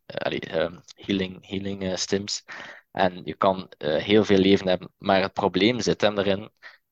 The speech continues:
als hij je vangt met zijn tong, is het over en out. En dat is zo frustrerend, want ja, je moet op het juiste moment dodgen of, of, allee, ontwijken. Maar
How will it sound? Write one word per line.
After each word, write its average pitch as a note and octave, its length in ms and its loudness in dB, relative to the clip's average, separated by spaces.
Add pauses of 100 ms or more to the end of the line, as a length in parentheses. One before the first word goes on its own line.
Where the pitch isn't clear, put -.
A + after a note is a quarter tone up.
(120)
als - 280 2
hij F2+ 220 4
je E2+ 120 -2
vangt G2+ 420 0
met F#2+ 180 -2
zijn E2+ 240 -2
tong, G#2 340 0 (680)
is - 160 -2
het - 200 -8
over F2 260 0
en F2 120 -2
out. E2+ 360 -4 (600)
En F#2+ 180 0
dat F2+ 140 4
is - 180 2
zo G#2 380 2
frustrerend, - 960 -2
want - 460 0 (840)
ja, F#2 280 6
je F#2+ 140 0
moet G2+ 180 -2
op G2+ 100 0
het - 120 -10
juiste A2 320 6
moment G2 520 2
dodgen A#2 640 -4
of, - 220 -8
of, - 240 -12
allee, F#2 280 0
ontwijken. A#2 720 2 (840)
Maar - 380 -2